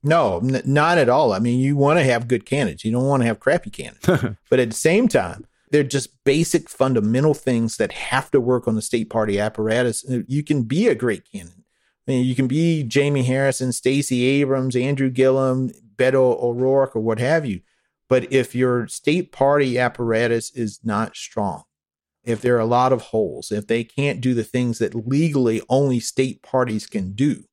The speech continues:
Speaker 1: it makes it increasingly more difficult to win and to pull off victory. And so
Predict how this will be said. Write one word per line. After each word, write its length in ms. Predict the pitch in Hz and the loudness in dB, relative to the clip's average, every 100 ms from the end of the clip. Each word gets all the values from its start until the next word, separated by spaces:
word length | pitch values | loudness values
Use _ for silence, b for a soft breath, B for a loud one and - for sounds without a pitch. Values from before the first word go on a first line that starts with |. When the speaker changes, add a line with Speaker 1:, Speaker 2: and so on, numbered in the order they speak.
| _ _ _ _ _ _ _ | _ _ _ _ _ _ _
Speaker 1:
it 180 | 151 143 | -4 -2
makes 300 | 147 135 - | -2 -2 -2
it 140 | 120 | -4
increasingly 960 | - 135 127 - - 233 233 - 131 107 | -2 -4 -4 -10 -2 0 2 0 0 0
more 200 | 101 85 | 0 -4
difficult 600 | - 82 - - - - _ _ _ | -4 -8 -8 -16 -18 -18 _ _ _
to 100 | 110 | -4
win 280 | 98 95 - _ _ _ | -2 -8 -14 _ _ _
and 140 | 113 | -2
to 80 | 110 | -2
pull 260 | 107 117 98 | -4 -4 -2
off 200 | 82 - | -4 -6
victory. 340 | 65 - - _ _ _ _ _ | -12 -12 -20 _ _ _ _ _
And 180 | 123 120 | -4 -2
so 600 | - 139 123 117 117 104 | 2 2 4 2 0 -2